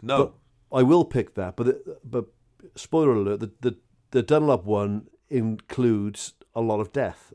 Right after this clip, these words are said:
Speaker 2: right? And I d-
Speaker 1: Yes.
Speaker 2: And
Speaker 1: Well,
Speaker 2: one of the reasons,
Speaker 1: yeah.
Speaker 2: I, the one reason I picked, well, two reasons. One was that Valentino's retiring, but two is, what, you know, a quick little search for all the people in it. Obviously, there, there was the,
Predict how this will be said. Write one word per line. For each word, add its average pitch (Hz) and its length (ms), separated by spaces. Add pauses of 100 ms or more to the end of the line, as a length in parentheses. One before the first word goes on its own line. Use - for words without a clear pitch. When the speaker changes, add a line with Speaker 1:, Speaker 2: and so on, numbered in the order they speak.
Speaker 2:
right? 110 200
And 117 100
I 120 60
d- 127 120 (220)
Speaker 1:
Yes. - 340 (140)
Speaker 2:
And 123 100
Speaker 1:
Well, 135 80
Speaker 2:
one 156 100
of 143 60
the 151 60
reasons, 131 180
Speaker 1:
yeah. 143 60
Speaker 2:
I, 143 60 (120)
the 135 100
one 170 200
reason 143 200
I 135 60
picked, - 320
well, 139 120
two 190 160
reasons. 117 260
One 151 100
was 143 120
that 127 180
Valentino's 117 440
retiring, 98 540 (800)
but 123 120
two 135 220
is, 107 240 (640)
what, 113 200
you 113 60
know, 107 160
a - 80
quick 143 260
little 113 140
search - 280
for 117 80
all 107 60
the 101 100
people 104 340
in 95 120
it. - 20
Obviously, 98 360
there, 95 160
there 101 200
was 87 120
the, 87 120